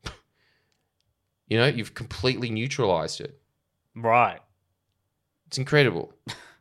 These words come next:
Speaker 2: Because that would almost be the biggest point of attack for anyone who's supposed to be a leader, competence and, and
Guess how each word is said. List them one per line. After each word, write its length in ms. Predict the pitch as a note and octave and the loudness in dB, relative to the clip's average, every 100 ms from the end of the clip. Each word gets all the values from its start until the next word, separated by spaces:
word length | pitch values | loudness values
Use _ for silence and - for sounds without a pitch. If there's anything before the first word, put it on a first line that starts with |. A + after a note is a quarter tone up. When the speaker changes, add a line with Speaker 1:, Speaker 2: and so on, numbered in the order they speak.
| _ _ _ _ _ _ _ _ _ _ _ _ | _ _ _ _ _ _ _ _ _ _ _ _
Speaker 2:
Because 260 | - C#3 C3+ | -4 0 4
that 140 | D#3 | 6
would 120 | D#3 | 6
almost 360 | D3 C#3 C3+ C3+ | 4 4 2 0
be 120 | A#2+ | -4
the 100 | G#2+ | -4
biggest 380 | A2+ C#3+ B2+ A#2+ | -6 -6 -4 -4
point 240 | - A#2+ | -4 -4
of 160 | A2 - _ _ | -4 -8 _ _
attack 460 | B2+ A2 C3 A#2 - | -4 0 4 4 2
for 180 | - A#2 | 0 2
anyone 340 | A#2+ A2+ A2 | 2 0 -4
who's 160 | G#2+ G#2 | -6 -8
supposed 320 | A2 A2+ G#2 | -2 -2 -2
to 80 | G#2+ | -4
be 100 | G#2+ | -4
a 60 | |
leader, 380 | G#2 C3 B2 F#2+ | 0 2 4 2
competence 640 | - C3+ A#2+ A2 G#2+ G2 - | 0 -2 0 0 -2 -2 -2
and, 260 | G2+ F#2 - | -2 -4 -2
and 360 | G#2 F#2+ F2+ | -2 -2 -6